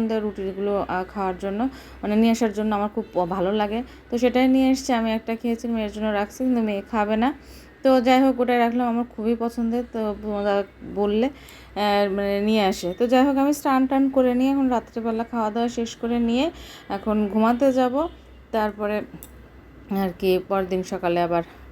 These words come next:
আসছি। তো ঠিক আছে, এখন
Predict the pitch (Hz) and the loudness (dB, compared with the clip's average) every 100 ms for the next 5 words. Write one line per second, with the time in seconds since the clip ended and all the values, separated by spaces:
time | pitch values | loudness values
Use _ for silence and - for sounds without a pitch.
0 | - 180 185 - - 170 - - - - | -12 -10 -10 -10 -14 -14 -18 -20 -20 -20
1 | - - 220 220 226 254 240 240 247 330 | -20 -4 2 2 4 0 2 0 0 -4
2 | - - - - 196 202 | -6 -20 -20 -18 -10 -8